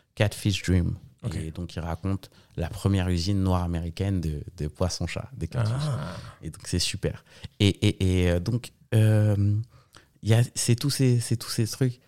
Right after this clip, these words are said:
Speaker 1: Et donc, voilà, lui-, lui-même, il disait, le, le, le poisson, il doit, il doit nager deux fois dans sa vie. Il doit nager dans, dans les eaux muddy et dans l'huile de friture. Tu vois ce que je veux dire ?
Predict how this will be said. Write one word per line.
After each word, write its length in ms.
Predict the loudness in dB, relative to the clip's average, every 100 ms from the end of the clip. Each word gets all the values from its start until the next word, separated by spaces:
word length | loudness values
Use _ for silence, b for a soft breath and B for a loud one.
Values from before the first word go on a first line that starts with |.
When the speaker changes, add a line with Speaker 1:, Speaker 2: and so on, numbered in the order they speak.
| _ _
Speaker 1:
Et 120 | -2
donc, 200 | 2 4
voilà, 260 | 6 6 6
lui-, 300 | 6 4 4 6
lui-même, 400 | 8 8 8 8
il 60 |
disait, 260 | 4 4 6
le, 160 | 4 4
le, 180 | 4 4
le 120 | 4
poisson, 500 | 2 -2 0 0 -2 -2
il 120 | -4
doit, 540 | 0 2 2 0 -2 -6
il 120 | -8 -2
doit 360 | 2 2 4
nager 360 | 4 4 4 4
deux 140 | 4
fois 360 | 2 4 0 0 _ _ -2
dans 120 | 0
sa 200 | 2 0
vie. 140 | 0
Il 40 | -2
doit 160 | 2 4
nager 300 | 4 4 2
dans, 200 | 4 4
dans 240 | 4 4
les 260 | 4 4 4
eaux 160 | 4
muddy 440 | 4 4 4 2 0 B B B
et 120 | 0 2
dans 360 | 4 4 2 -2 -4
l'huile 340 | 0 2 2
de 80 | -2
friture. 440 | 0 -2 0 -2
Tu 60 | 4
vois 280 | 4 8 8
ce 60 | 8
que 120 | 4
je 60 |
veux 60 | 6
dire ? 220 | 4 4